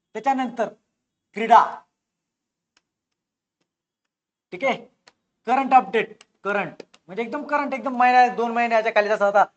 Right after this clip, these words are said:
उपराष्ट्रपतीचा राजीनामा असेल, या, <coughs> सॉरी, ह्या गोष्टी या-, याला पण रिलेट करतात, हे लक्षात ठेवा.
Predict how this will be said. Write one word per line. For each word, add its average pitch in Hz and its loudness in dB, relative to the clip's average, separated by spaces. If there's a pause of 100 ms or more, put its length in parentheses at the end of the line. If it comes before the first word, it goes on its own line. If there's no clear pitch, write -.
(100)
उपराष्ट्रपतीचा 214 0
राजीनामा 196 2
असेल, 180 -2 (340)
या, 233 8 (960)
<coughs> - -4 (200)
सॉरी, 139 -8 (760)
ह्या 269 0
गोष्टी 240 0 (300)
या-, 220 -4
याला 254 4
पण 262 0
रिलेट 240 4 (340)
करतात, 262 0 (280)
हे 196 -4
लक्षात 233 2 (420)
ठेवा. 202 2